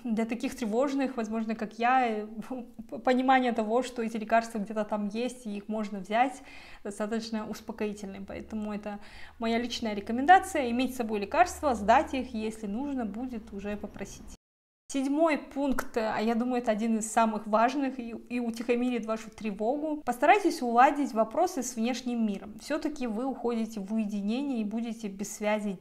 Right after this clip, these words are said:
целых десять дней. И, э,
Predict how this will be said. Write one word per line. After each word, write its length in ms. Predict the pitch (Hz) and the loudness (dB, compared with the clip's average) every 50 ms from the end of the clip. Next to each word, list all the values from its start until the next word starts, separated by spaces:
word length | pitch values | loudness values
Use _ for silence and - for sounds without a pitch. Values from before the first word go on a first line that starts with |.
| - - | -8 -4
целых 420 | 240 233 240 226 220 - - - - | -2 0 0 0 0 -2 -6 -10 -6
десять 520 | - 220 226 226 226 - 202 - - - - | -2 -2 -2 -2 -4 -6 -10 -12 -14 -12 -8
дней. 480 | 202 202 202 202 196 185 185 196 - - - - - - - - - - - - - | -6 -4 -2 -2 -4 -4 -6 -10 -12 -16 -20 -20 -20 -20 -20 -20 -20 -20 -20 -18 -12
И, 420 | 233 240 247 254 247 233 220 - - | -8 -4 -2 -2 -2 -2 -4 -6 -8
э, 500 | - - 226 214 208 208 208 214 208 214 | -8 -6 -4 -2 -2 -2 -2 -4 -4 -6